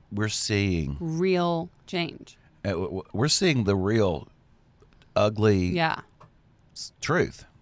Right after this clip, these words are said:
Speaker 1: about what really
Speaker 2: Happened.
Speaker 1: happens up there. And I think Americans are really, really, really, really fed up. Sick of it all.
Speaker 2: Sick of it.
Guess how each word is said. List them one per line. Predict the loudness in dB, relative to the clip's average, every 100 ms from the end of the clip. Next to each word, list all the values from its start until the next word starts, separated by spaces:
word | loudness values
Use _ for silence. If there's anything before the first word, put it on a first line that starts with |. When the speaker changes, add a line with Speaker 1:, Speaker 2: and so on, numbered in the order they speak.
| _
Speaker 1:
about | -4 -2 -2
what | -4 -4
really | -6 -6 -8 -14 _ -20 -20 -10
Speaker 2:
Happened. | -4 -2
Speaker 1:
happens | -2 -4
up | -8
there. | -6 -6 -4
And | -6 -8 -18 -20 -20 -20 -20 -20 -8 -2
I | 0
think | 0
Americans | 0 2 2 0 0 -2 -2 -6 -10 -20 _ _ _ _ _ _ _
are | -4 -4 -6 _ -8
really, | -2 2 2 2 -2 -6
really, | -6 -4 -2 -4 -8
really, | -10 -6 -6 -6 -10 -14
really | -12 -10 -10 -12 -16 _ _ _
fed | -6 -4
up. | -6 -8 -12 -20 -20 -20 _
Sick | -6 -2 0 0 -2 -4
of | -8
it | -12 -8
all. | -4 -4 -4 -8
Speaker 2:
Sick | -10 -12 -14 -4 -4 -4 -4
of | -4
it. | -4 -8